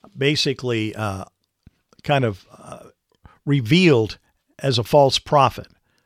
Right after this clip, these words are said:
a false healer. But Jesus looks at them and he says,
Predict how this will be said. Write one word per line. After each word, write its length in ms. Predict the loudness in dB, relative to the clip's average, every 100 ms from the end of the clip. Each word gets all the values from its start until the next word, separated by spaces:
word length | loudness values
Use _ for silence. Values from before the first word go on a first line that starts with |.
| _ _
a 100 | -14
false 380 | -4 -2 -2 -6
healer. 360 | -6 -10 -12 _ _ _ _ _ _ _ _ _ _ _ _ _ _ _ _ -4
But 160 | -4
Jesus 540 | -2 -4 -2 -2 -2 -4 _ _ _ _ _
looks 340 | 0 0 0
at 100 | -4
them 360 | -2 -2 -2 -4
and 200 | -4 -2
he 120 | -2
says, 540 | -2 0 2 2 0